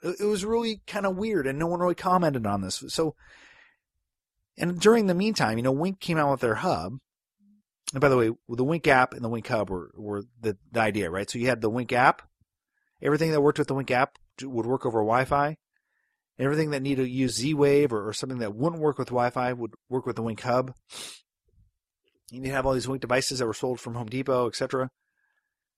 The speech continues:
And some they're sold through Amazon, and they went to pr-, they went to market, and the reviews are pretty bad, actually. So the reviews were bad on Amazon. And so I don't know what happened, right? I don't know if, if Quirky decided that they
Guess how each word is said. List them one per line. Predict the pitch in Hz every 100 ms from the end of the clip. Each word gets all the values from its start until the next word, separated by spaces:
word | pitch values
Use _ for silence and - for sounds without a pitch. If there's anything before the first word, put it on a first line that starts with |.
| _ _ _ _ _ _ _ -
And | 127
some | - 143
they're | 107 95
sold | - 143
through | 135
Amazon, | 143 151 147 143 139
and | 139
they |
went | 156 175
to |
pr-, | - - -
they | 156
went | 170 175
to |
market, | 185 220 208
and | 170
the | 160
reviews | 160 208 -
are |
pretty | 151 123
bad, | 104 90
actually. | 69 - - -
So | - 131 117
the | 127
reviews | 135 156 160
were | 139
bad | 123 113
on | 107
Amazon. | 127 135 131 127 127 127 _ _ _ _ _ _ _ - - - _ _ _ -
And | 135
so | 135 175
I | 190
don't | 269 302
know | 185
what | 160 147
happened, | 120 104 82 82
right? | 101
I | 131
don't | 165 196
know | 175 165 139
if, | 127 - _ -
if | 117 117 - _ _
Quirky | - 151 165
decided | 139 - 127 117
that | 110 131
they | 113 107 104 104